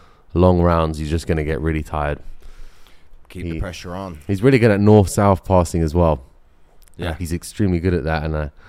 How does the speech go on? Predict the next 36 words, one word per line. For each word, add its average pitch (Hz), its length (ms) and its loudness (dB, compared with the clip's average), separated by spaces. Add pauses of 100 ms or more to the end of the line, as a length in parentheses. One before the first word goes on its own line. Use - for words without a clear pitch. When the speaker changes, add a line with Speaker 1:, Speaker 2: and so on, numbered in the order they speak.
(340)
Speaker 2:
'Cause - 20 -8
Speaker 1:
I 78 140 -2
Speaker 2:
his 82 120 -8
Speaker 1:
think 101 120 0
Speaker 2:
pressure's 85 140 -4
Speaker 1:
he's 78 80 -14
Speaker 2:
good. 82 220 -10 (720)
Speaker 1:
Yeah, 98 340 -2
yeah, 98 200 0
but - 160 -12
specifically 101 560 -8
when 95 140 -4
he 95 60 -4
gets 90 200 -8
to 98 60 -10
north-south, 90 540 -2
like, 78 140 -6
even 95 220 0
if 85 120 0
it's - 280 -8 (380)
slippery, 82 640 -4
he'll, 76 320 -6
he'll, 80 320 -6 (640)
he'll 82 140 -8
still 87 160 -8
Speaker 2:
Dive. 90 220 -4
Speaker 1:
keep, 95 260 -8
like, 73 220 -10
yeah, 87 300 -2
really 92 240 0
good 92 260 -2
diving 90 400 2
position 80 400 -6
and 76 120 -4
just, 76 220 -8
like, 73 380 -10